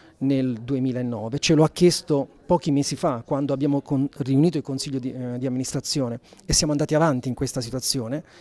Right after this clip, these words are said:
Io stesso mi sono dovuto assumere degli oneri e degli incarichi, eh, pesanti da questo punto di vista.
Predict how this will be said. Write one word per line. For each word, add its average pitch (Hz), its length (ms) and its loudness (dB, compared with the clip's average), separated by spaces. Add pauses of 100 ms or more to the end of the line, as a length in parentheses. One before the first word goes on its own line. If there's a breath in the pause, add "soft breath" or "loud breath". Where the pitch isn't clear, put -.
Io 165 120 8
stesso 143 500 0
mi 113 120 -4
sono 143 160 -2
dovuto 135 220 0
assumere 135 420 0
degli 139 340 0
oneri 147 460 0
e 139 140 -6
degli 139 180 0
incarichi, 143 520 2 (500 loud breath)
eh, 160 120 -10 (100)
pesanti 143 540 4
da 131 80 0
questo 139 300 0
punto 143 260 0
di 135 80 -2
vista. 135 400 -2